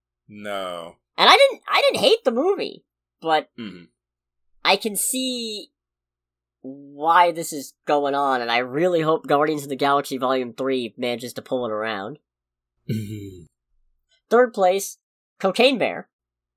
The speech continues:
Speaker 1: Oh boy.
Speaker 2: Took in eleven point one million dollars domestically for a forty-one point four million dollar domestic total. It's currently sitting at fifty-two point three million dollars worldwide. Budget of
Speaker 1: Hmm.
Speaker 2: thirty to thirty-five million, so it's,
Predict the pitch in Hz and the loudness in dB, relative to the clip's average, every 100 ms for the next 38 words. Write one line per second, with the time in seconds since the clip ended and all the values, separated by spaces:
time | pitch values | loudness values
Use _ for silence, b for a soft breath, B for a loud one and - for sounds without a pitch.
0 | _ _ _ _ _ - 98 85 87 123 | _ _ _ _ _ -12 -12 -8 -8 -10
1 | _ _ - 175 180 170 185 202 196 202 | _ _ -6 0 2 4 4 2 -2 -2
2 | 185 160 180 185 180 175 170 170 165 156 | -2 0 0 2 -2 0 0 0 -2 -4
3 | 160 165 - 165 170 170 156 156 131 120 | -4 -6 -6 -10 -10 -10 -10 -6 -4 -4
4 | - 175 170 160 165 - 165 139 170 165 | -4 -4 -2 -4 -6 -4 -6 -6 -6 -6
5 | 160 160 151 151 147 143 139 160 - - | -6 -6 -4 0 0 0 -4 -6 -8 -6
6 | 185 185 165 131 - 139 127 127 135 123 | -4 -2 -4 -4 -4 -4 -6 -8 -6 -6
7 | - 143 131 127 135 - 127 110 135 135 | -8 -14 -12 -10 -10 -6 -8 -6 -6 -4
8 | 127 120 117 120 120 117 127 117 151 180 | -4 -4 -2 -2 -4 -8 -8 -6 0 2
9 | 180 175 - _ _ _ _ 175 185 185 | 2 -2 -6 _ _ _ _ 0 2 2
10 | 190 175 185 170 151 143 156 147 156 143 | -4 0 0 2 -4 -4 -4 -2 0 0
11 | 139 143 139 135 - 127 127 - | 0 -2 -2 -4 -4 -4 -4 -10